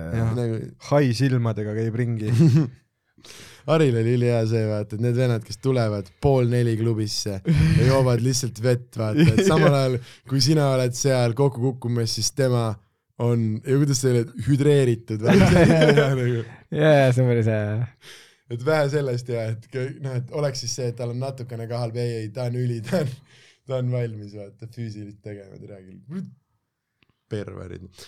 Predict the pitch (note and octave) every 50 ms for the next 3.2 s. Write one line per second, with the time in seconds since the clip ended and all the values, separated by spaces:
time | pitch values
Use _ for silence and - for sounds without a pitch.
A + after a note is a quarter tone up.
0 | - _ - - B2+ A#2+ A#2+ A#2 C3+ D#3+ F#3 F#3 C3+ G2 F#2 - - - - G2+
1 | G#2 G#2 G#2 G#2+ G#2+ G#2 G#2+ B2+ D3 C#3 A#3+ C4 B3+ E3+ A#2 B2 C3+ C#3 B2+ A#2+
2 | A#2 - - A#2+ C3+ C#3 F3+ G3+ F#3+ C#3+ G#2 G#2 G2 F#2+ F#2+ F#2+ G2 G2 F#2+ F#2
3 | E3 F3 D3 -